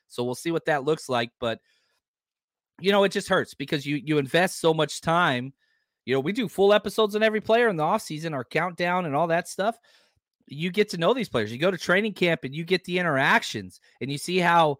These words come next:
he fits the team culture, right? I just showed team culture. Quantrez Knight was perfect for that, but he's gone now. I was a big Trey Lance guy. He's gone now. So we,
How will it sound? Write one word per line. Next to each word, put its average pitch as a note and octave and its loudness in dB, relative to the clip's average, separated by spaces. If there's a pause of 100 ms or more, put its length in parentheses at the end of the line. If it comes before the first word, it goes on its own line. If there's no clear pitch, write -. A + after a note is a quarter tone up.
(160)
he G3 -6
fits - 2
the D#3+ -4
team F3+ -6
culture, G3+ 0
right? B2 2
I F3+ 2
just E3+ -8
showed G#3 2
team G3 -6
culture. A3 0 (240)
Quantrez G3+ 2
Knight D#3+ 0
was B2+ -4 (500)
perfect C#3 0
for G2 -12
that, F2+ -10
but C#4 8 (240)
he's A3+ -2
gone B3+ 4
now. G2+ -6 (840)
I A#2+ 0
was D#3 -4
a - -6
big F#3 0
Trey G#3+ 2
Lance A#3+ 0
guy. F#2 -4 (360)
He's G#3+ -4
gone A3+ 2
now. A#2+ -6 (340)
So E3 2 (380)
we, E3 -2